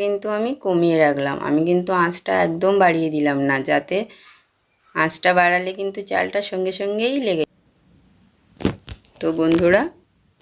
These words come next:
আমি কিন্তু আঁচটা কমিয়েই চালটা খুব ভালো করে ভেজে নিলাম। ওর মধ্যে এবারে আমি কেটে রাখা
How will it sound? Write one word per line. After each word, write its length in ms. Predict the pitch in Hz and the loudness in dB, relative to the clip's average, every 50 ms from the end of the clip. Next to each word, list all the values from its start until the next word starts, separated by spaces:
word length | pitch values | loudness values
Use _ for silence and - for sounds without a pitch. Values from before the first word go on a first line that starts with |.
| _ _ _ _ _ _ _ _ _ _ _ _ _ _ _ _ _ _ _ _ _ - | _ _ _ _ _ _ _ _ _ _ _ _ _ _ _ _ _ _ _ _ _ -4
আমি 180 | 160 165 165 170 | 0 2 2 4
কিন্তু 260 | 180 180 180 180 202 190 | 4 4 4 4 4 4
আঁচটা 380 | 180 175 185 - - - 185 185 | 4 2 0 -2 -4 -4 -4 -4
কমিয়েই 540 | 185 - 180 175 180 185 185 196 208 233 285 - - _ _ _ _ _ _ _ _ _ _ - - - _ _ _ _ _ _ _ _ - | -2 -2 0 2 2 4 4 2 2 0 -2 -4 -6 _ _ _ _ _ _ _ _ _ _ -10 -10 -10 _ _ _ _ _ _ _ _ -6
চালটা 320 | - 185 175 165 165 180 180 | -2 0 0 0 0 0 -2
খুব 160 | 185 196 196 190 | -2 -4 -6 -4
ভালো 200 | 196 190 180 185 185 | -2 0 0 0 0
করে 180 | 185 208 220 233 226 | 0 -2 -2 -4 -2
ভেজে 380 | 208 202 180 165 165 170 170 | 0 0 0 0 0 0 0
নিলাম। 360 | 165 165 156 151 147 147 147 156 165 - _ _ _ _ _ _ _ _ _ _ _ _ _ _ _ _ _ _ _ _ _ - | 0 0 0 -2 -4 -6 -8 -10 -12 -16 _ _ _ _ _ _ _ _ _ _ _ _ _ _ _ _ _ _ _ _ _ -8
ওর 120 | 180 175 175 | -4 0 2
মধ্যে 280 | 170 170 170 165 175 180 175 | 2 2 2 2 2 2 2
এবারে 280 | 175 175 175 175 180 185 185 180 | 2 2 0 2 2 2 2 2
আমি 180 | 190 214 285 349 370 - - _ _ _ _ _ _ _ _ _ _ _ _ _ _ _ _ _ _ _ _ _ _ _ - - _ _ _ - - _ _ | 2 2 0 0 -2 -4 -10 _ _ _ _ _ _ _ _ _ _ _ _ _ _ _ _ _ _ _ _ _ _ _ -18 -18 _ _ _ -20 -20 _ _
কেটে 280 | - 190 185 185 185 185 | 0 0 2 4 4 4
রাখা 340 | 180 185 180 180 180 214 247 | 4 4 2 0 -2 -4 -4